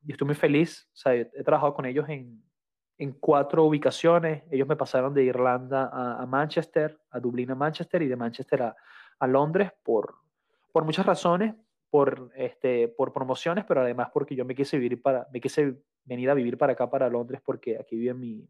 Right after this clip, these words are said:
mi esposa. Entonces, este, esa fue la motivación principal a, para venirme para Inglaterra.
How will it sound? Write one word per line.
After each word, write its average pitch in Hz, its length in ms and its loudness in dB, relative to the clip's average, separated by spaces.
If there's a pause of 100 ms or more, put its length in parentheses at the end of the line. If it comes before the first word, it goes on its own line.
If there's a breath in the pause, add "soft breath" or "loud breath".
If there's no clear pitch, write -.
mi 117 60 -14
esposa. - 420 -8
Entonces, 123 480 -2
este, 120 460 -2 (340 soft breath)
esa - 180 -12
fue 131 140 2
la 131 60 4
motivación 117 580 0
principal 123 460 -8
a, 123 220 -6 (140)
para 120 160 2
venirme 113 240 -2
para 247 160 0
Inglaterra. 214 380 -6